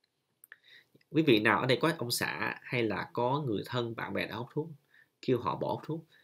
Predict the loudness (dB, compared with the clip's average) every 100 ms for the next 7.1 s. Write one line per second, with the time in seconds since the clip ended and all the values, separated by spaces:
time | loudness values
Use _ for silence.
0 | _ _ 2 2 4 4 4 6 4 4
1 | 0 0 0 0 -6 -10 _ -2 0 0
2 | -2 -6 -6 -4 -6 -2 -4 -4 -6 -12
3 | _ -14 -10 -10 -10 -10 -6 -2 0 2
4 | 2 0 -6 _ _ _ _ -6 -6 -4
5 | -4 -4 -8 -12 -14 _ _ _ _ _
6 | -20 -20 -20 -20 _ _ 0 2 4 4